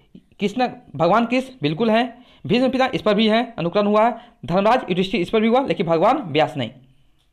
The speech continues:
सिक्सटी सेवन नंबर,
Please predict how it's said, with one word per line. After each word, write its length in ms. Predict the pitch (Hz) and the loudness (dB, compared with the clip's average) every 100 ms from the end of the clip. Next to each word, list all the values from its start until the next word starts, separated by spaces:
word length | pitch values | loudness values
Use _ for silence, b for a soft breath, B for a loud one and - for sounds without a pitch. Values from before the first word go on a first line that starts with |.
| _ _ _ _ _ _ _ _ _ _ _ _ _ _ _ _ _ _ _ _ _ _ _ _ _ _ _ _ _ b b b b b | _ _ _ _ _ _ _ _ _ _ _ _ _ _ _ _ _ _ _ _ _ _ _ _ _ _ _ _ _ b b b b b
सिक्सटी 280 | - 196 285 | -6 -2 2
सेवन 220 | 294 294 | 2 4
नंबर, 140 | 302 | 2